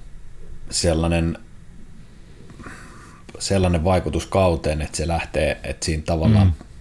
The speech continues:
Speaker 1: semmoinen voi-, vo-, voimaa antava niinku tietyllä tavalla,
Speaker 2: Niin.
Speaker 1: että he saa siitä, siitä niinku ekstra syy pelata.
Speaker 2: Niin. Lumipallo.
Speaker 1: Se voi kantaa.
Speaker 2: Se voi kantaa,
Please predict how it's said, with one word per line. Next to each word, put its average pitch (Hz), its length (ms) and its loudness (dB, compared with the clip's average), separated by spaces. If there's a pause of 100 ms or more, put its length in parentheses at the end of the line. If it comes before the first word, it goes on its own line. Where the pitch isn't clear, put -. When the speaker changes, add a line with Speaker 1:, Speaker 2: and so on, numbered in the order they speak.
(1300)
Speaker 1:
semmoinen 87 420 2
voi-, 98 260 6 (100)
vo-, 107 260 6
voimaa 92 420 6
antava 76 300 2
niinku 71 360 -2 (600)
tietyllä 80 360 4
tavalla, 101 320 6
Speaker 2:
Niin. - 160 -2
Speaker 1:
että 76 140 -2
he 80 60 2
saa 78 300 2
siitä, 82 380 2 (280)
siitä 87 400 2
niinku 82 240 2
ekstra 87 360 4
syy 78 220 0
pelata. 78 440 2
Speaker 2:
Niin. 110 260 4 (500)
Lumipallo. 107 600 4
Speaker 1:
Se 107 120 8
voi 90 140 4
kantaa. 87 380 4
Speaker 2:
Se 104 180 0
voi 123 160 2
kantaa, 110 640 2